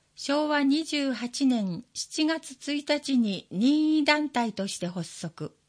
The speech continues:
その後十五年間、社会の信用を得ながら、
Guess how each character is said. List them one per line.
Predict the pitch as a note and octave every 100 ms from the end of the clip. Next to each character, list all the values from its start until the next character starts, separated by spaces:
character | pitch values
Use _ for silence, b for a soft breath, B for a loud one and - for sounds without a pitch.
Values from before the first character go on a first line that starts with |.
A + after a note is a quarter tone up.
| _ _ _ _ _ _ -
そ | - C4
の | D4+
後 | C#4+ C#4 -
十 | F3 D4+ E4
五 | E4
年 | E4 D#4+ D#4
間、 | D4 A#3 A3 F3+ - -
社 | - D#4+
会 | D4+ C#4+
の | C4
信 | C4 - D#4 D#4+
用 | D4+ D4 C#4+ D4
を |
得 | C4 C4
な | C#4
が | B3 G#3
ら、 | F#3